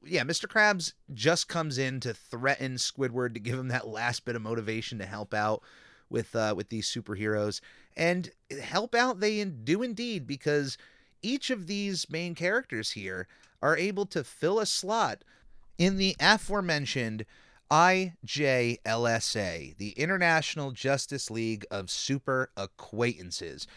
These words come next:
We go to the Mermalair, and Mermaid Man has each of the four members of the,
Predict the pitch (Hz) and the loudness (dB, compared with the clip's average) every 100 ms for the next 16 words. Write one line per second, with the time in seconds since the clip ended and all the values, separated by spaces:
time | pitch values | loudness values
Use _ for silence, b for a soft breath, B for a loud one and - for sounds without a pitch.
0 | B B - 165 170 190 254 262 226 175 | B B 0 2 6 8 8 6 4 6
1 | 208 247 196 104 82 - - b b - | 6 6 4 4 0 -6 -14 b b 0
2 | 131 143 180 196 196 180 170 160 139 135 | 2 4 4 6 4 4 2 2 0 0
3 | 120 - 190 240 - 170 127 120 - 160 | -2 -4 -4 -2 0 0 0 -2 2 2
4 | 170 160 156 156 147 - 123 117 117 107 | 4 4 4 2 2 0 -2 0 0 0